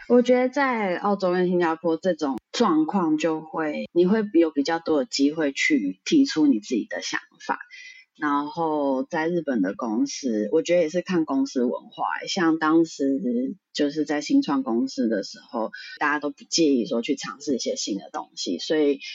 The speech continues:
当时的老板就会蛮 encourage 大家去提出自己的意见这样子。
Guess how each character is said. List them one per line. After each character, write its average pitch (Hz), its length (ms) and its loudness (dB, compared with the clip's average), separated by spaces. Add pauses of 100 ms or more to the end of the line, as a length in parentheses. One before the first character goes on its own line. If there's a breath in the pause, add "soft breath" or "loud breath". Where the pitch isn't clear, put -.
(160 loud breath)
当 170 240 2
时 151 180 -2
的 135 140 -2
老 127 200 0
板 139 220 -6
就 139 240 -2
会 143 180 -2
蛮 262 300 0 (280)
encourage 147 580 -2
大 135 100 -2
家 110 260 -8
去 113 300 -2
提 117 220 -2
出 113 160 -6
自 131 160 -6
己 - 80 -2
的 - 100 -16 (100)
意 247 200 -14
见 - 320 -6
这 - 140 -6
样 - 80 -12 (100)
子。 - 160 -20